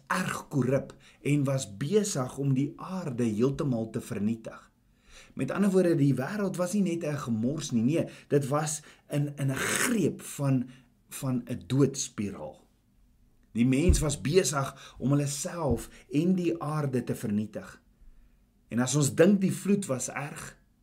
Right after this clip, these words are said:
dink gou-gou aan die alternatief. As ons dink hoe die wêreld vandag sou gelyk het as dit nie vir die vloed was nie. En is hier waar ons dan Abba Vader se genade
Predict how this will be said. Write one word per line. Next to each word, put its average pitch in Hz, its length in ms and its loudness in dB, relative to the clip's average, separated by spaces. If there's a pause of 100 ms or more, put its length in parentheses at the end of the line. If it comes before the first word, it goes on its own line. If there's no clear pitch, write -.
(760)
dink 180 220 0
gou-gou 190 300 -4
aan 143 100 0
die 139 80 -4
alternatief. 143 800 -8 (1000)
As 135 200 -2
ons 120 200 0
dink 190 260 4 (260)
hoe 127 120 4
die 165 200 4
wêreld 165 520 -2
vandag 143 680 -4
sou 165 200 0
gelyk 156 400 2
het 135 140 2 (260)
as 139 200 -4
dit 123 120 -2
nie 160 200 -2
vir 131 180 -4
die 123 80 -6
vloed - 260 -10
was - 280 -14
nie. - 120 -20 (800)
En 147 120 4
is 147 200 4
hier 165 400 6
waar 135 400 2 (300)
ons 147 460 0
dan 131 280 2
Abba 139 240 0
Vader 147 400 -4
se 139 160 -6
genade 110 680 -4